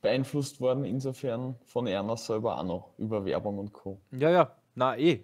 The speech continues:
Speaker 2: klar. Wenn du Leute so beeinflussen kannst, klar ist das nicht richtig, aber du kannst jetzt auch keine Wahlen deswegen wiederholen, weil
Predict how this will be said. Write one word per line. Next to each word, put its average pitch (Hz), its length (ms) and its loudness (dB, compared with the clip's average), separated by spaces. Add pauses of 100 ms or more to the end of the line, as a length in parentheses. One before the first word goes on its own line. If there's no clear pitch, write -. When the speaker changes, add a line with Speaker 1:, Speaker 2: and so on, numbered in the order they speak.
Speaker 2:
klar. 147 340 2 (300)
Wenn 127 180 -4
du 143 80 -4
Leute 131 260 2
so 165 80 -2
beeinflussen 135 540 -8
kannst, 143 300 -8
klar 139 260 -2
ist - 220 -10
das - 160 -18
nicht 104 140 -18
richtig, 107 360 -12
aber 98 300 -2 (380)
du 117 100 -8
kannst 123 240 -4
jetzt 117 120 -6
auch 120 60 -6
keine 113 260 -4
Wahlen 123 240 4
deswegen 113 420 -4
wiederholen, 107 480 -4
weil 95 300 -2